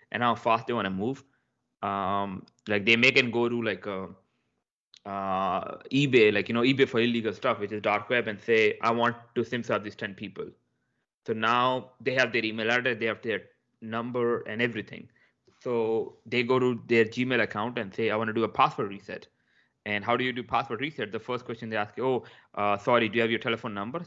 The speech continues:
You said, "Yes, I have my telephone number." You put the telephone number in, boom, they send you information on how to reset your password 'cause they got a code. And now they're into your email address and then they go into a telephone number.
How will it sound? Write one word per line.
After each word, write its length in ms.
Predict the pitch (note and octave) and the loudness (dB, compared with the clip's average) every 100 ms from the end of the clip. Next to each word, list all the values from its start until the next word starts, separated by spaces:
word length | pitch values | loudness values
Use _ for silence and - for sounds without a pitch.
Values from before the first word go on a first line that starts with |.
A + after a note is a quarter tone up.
| _ | _
You 100 | G#2+ | -4
said, 200 | D3 C#3+ | -4 0
"Yes, 180 | F#3+ | 0
I 80 | F#3+ | 0
have 120 | D#3 | 0
my 100 | C3+ | -2
telephone 320 | B2 A2 A2+ F#2+ | -4 -6 -6 -12
number." 260 | G2 A#2+ - _ _ _ - | -10 -12 -14 _ _ _ -16
You 80 | |
put 160 | A2 C3 | -2 -2
the 80 | A#2+ | 0
telephone 340 | B2+ A2+ A#2+ | -2 -4 -6
number 240 | G#2 G#2 G2+ | -10 -6 -6
in, 220 | D3 A2+ | -6 -6
boom, 260 | B2+ C3 B2 _ | -6 -6 -10 _
they 120 | A2 | -4
send 180 | G#2+ A#2 | -2 -2
you 60 | A#2 | -2
information 500 | G#2+ A2+ A2 G#2+ A2+ | -4 -4 -4 -4 -4
on 240 | G#2+ G#2+ - - _ | -2 -2 -4 -20 _
how 180 | A#2 B2 | -2 0
to 80 | C3 | 0
reset 240 | C3+ A#2+ | 0 2
your 100 | A#2 | 0
password 420 | - G3+ - G2+ | 2 0 0 -8
'cause 160 | G#2+ G2+ | -6 -8
they 120 | G#2+ | -6
got 140 | G#2+ | -6
a 40 | G2+ | -6
code. 380 | - D3 F2+ F2+ _ _ _ _ _ _ - | -4 -4 -4 -8 _ _ _ _ _ _ -6
And 160 | G#2+ | 0
now 160 | A#2+ C#3 | 4 4
they're 180 | C3 C3 | 4 2
into 200 | A#2+ A#2+ | -2 -6
your 80 | G#2+ | -8
email 260 | C3 C3+ | -6 -2
address 320 | A#2+ G#2+ A2 | -2 -2 -6
and 120 | A2+ G2+ | -10 -12
then 200 | G#2 G#2 | -12 -12
they 80 | |
go 180 | G2 - | -18 -18
into 220 | G#2 G#2 | -18 -14
a 100 | G2 F#2+ | -16 -12
telephone 340 | A#2+ A2+ G#2 | -10 -10 -8
number. 380 | G#2+ A2 G2 F#2+ | -10 -8 -8 -10